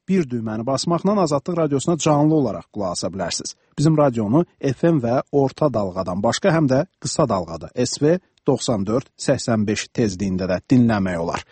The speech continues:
Günün sualı ilə bağlı mesajlar gəlməkdədir. Sualımız belə idi ki, Konstitusiya Məhkəməsinin iki dəfədən çox prezident seçilmək təklifini bəyənməsinə necə baxırsınız?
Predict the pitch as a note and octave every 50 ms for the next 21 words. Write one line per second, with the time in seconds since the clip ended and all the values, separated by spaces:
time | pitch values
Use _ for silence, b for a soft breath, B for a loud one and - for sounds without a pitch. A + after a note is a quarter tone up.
0 | B B B B B B B B B B - G#3+ A3 B3 C#4 B3 - - G#3+ G3+
1 | G3 G#3 G#3+ G3+ F#3+ F#3 D#3+ D3 E3 D#3+ D#3 D#3+ F#3+ G3 F#3 F3 D3 - E3+ D#3+
2 | D3+ C3+ C#3 E3 D3+ C#3 - _ _ - B2 C3 B2 A#2 A2+ A2 G#2+ F#2+ - -
3 | B2 C3 D#3+ F3+ - - E3 D3+ C#3+ D3+ E3 D3 C3+ C3 C3 C#3 C#3 C3+ A#2+ -
4 | - F3 - - C#3+ C3 - - D#3 - D3+ B2+ B2 A#2 - - B2+ A2+ A2 G#2
5 | - - D3 F3 F#3 B B B B B B F#3 - - - A3+ F#3 F3+ C#3+ -
6 | C#3 C3+ D3+ D#3 D3+ - D#3 D#3 D3+ - - C#3+ C3 B2 B2+ D#3 D#3 C3+ - A#2
7 | G#2 - A#2+ G#2+ G#2+ G2 F#2+ - - A#2 - - A#2+ A2 - A#2+ A#2 A2+ G#2 -
8 | - A#2+ A#2+ A#2 A#2 A#2 A#2 A2 - - C#3 C#3+ D#3+ F3 G3 - _ C#3 C#3+ C#3
9 | A#2 B2 G#2+ G2 - _ - A#2 G2+ - - A2 - - - B2+ F#2+ E2+ - -